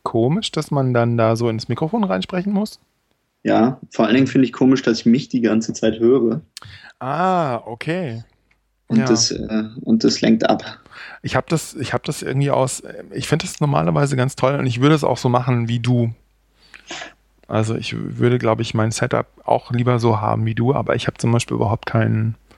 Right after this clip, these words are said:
Speaker 1: Feedback auf den Ohren. Das heißt, ich höre mich gar nicht, weil ich hier so ein digitales Mikrofon hab, das über U S B geht und das hat so ein Delay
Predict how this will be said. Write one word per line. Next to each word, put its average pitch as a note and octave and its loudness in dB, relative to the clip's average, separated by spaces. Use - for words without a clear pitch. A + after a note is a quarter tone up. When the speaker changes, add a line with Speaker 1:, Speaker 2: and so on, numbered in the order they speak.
Speaker 1:
Feedback - 0
auf G2+ 0
den - -4
Ohren. G2 -2
Das - -18
heißt, A2+ -2
ich - -8
höre A2+ 2
mich G#2+ 0
gar G#2 2
nicht, G#2 -2
weil G#2+ 2
ich A2 -2
hier A#2+ 4
so A2 4
ein G#2+ 4
digitales A2 0
Mikrofon A2 2
hab, G#2+ -2
das - -4
über A#2 2
U A2 0
S G#2+ -2
B A2+ 2
geht G#2+ 2
und G#2+ -2
das - -2
hat - -6
so A2 2
ein G#2 0
Delay G#2 2